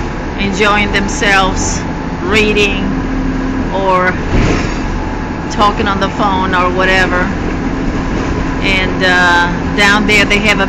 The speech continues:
pier. I don't know if you can see it down there, but it's a long pier going out into the water where they have four huts. People can gather there and try to fish. And they have two more huts down at the,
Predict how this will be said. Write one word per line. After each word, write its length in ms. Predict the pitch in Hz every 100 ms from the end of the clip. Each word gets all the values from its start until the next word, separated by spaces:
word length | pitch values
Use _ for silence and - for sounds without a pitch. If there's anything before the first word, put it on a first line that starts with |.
| -
pier. 400 | - 233 196 190 196 - - - - - - - - 202
I 100 | 214
don't 140 | 202
know 80 | 202
if 140 | 196
you 60 | 208
can 200 | 208 190
see 300 | - 247 220
it 100 | 185
down 300 | 180 170 175
there, 300 | 175 175 190 196 -
but 180 | 190 185
it's 320 | 190 185 -
a 180 | 196 180
long 500 | 180 190 202 214 226 233
pier 400 | 247 220 196 196 202 - - - - - - -
going 240 | 214 214
out 200 | 214 214
into 260 | 214 214 247
the 120 | 240
water 520 | 233 226 202 196 202 220 - - - - - - - -
where 120 | 196
they 160 | 202 214
have 200 | 208 196
four 200 | 254 247
huts. 500 | 247 247 226 214 - -
People 300 | 240 226 233 226
can 160 | 214 -
gather 340 | 214 220 214
there 280 | 214 202 196
and 260 | 190 185 180 -
try 220 | - 196
to 180 | 190 226 - 240
fish. 280 | 208 208 - - - - - - - - -
And 160 | 196
they 100 | 214
have 220 | 214 202 202
two 120 | - 240
more 220 | 233 220
huts 420 | 226 220 196 - -
down 240 | 208 208
at 140 | 202
the, 320 | 190 190 175